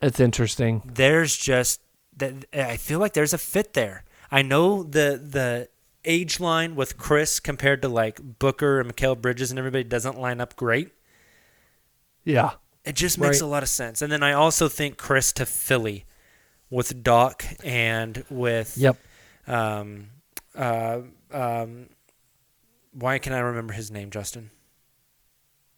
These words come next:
Speaker 1: D'Antoni?
Speaker 2: Houston, no, Houston G M.
Speaker 1: Oh, freaking Morey.
Speaker 2: Da-,
Speaker 1: Yeah.
Speaker 2: yeah, Daryl Morey.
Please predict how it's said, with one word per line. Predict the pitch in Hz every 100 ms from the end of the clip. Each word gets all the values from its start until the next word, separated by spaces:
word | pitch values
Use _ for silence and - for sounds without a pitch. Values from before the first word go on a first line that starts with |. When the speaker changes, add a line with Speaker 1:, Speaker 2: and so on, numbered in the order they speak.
| _ _ _ _ -
Speaker 1:
D'Antoni? | - 143 139 139 160 254 294
Speaker 2:
Houston, | - _ -
no, | 143 117
Houston | 156 - 143
G | 127 120
M. | 104 _ _ _ _ _ -
Speaker 1:
Oh, | 175 165 135
freaking | - - 127 123 - 127 123
Morey. | 131 139 135 127 117 101 110 -
Speaker 2:
Da-, | -
Speaker 1:
Yeah. | 143 123 110
Speaker 2:
yeah, | 139
Daryl | 117 131 131
Morey. | 123 104 98